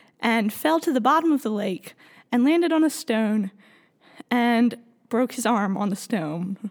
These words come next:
But fortunately, he was still able to swim to shore with his other arm because he was a very good swimmer. He must have had a couple of different fishing accidents, I guess.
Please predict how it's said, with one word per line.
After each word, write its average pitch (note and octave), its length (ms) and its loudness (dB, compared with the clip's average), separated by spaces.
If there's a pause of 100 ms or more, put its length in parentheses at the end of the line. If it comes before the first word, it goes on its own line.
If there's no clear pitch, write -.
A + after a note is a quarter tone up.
(400)
But - 320 0 (100)
fortunately, G4 640 2
he E4 160 2
was E4 100 2
still G#4+ 320 2
able C#4 220 2
to A#3 100 -4
swim B3+ 320 2
to A#3+ 80 -2
shore A3 460 -2 (260)
with - 140 -2
his - 240 -2
other B3+ 180 2
arm G3+ 300 0
because A3 380 0
he G3+ 100 -2
was A3+ 120 2
a G#3 60 -2
very G3 180 -2
good F#3 160 -4
swimmer. F#3 440 -4 (960)
He - 180 -2
must C4 220 2
have A#3+ 80 -2
had G3+ 160 0
a G#3 40 -4
couple G3 280 -2
of F#3 100 -2
different - 320 -6
fishing F3+ 300 -6
accidents, - 440 -8
I D#3+ 100 -6
guess. - 280 -10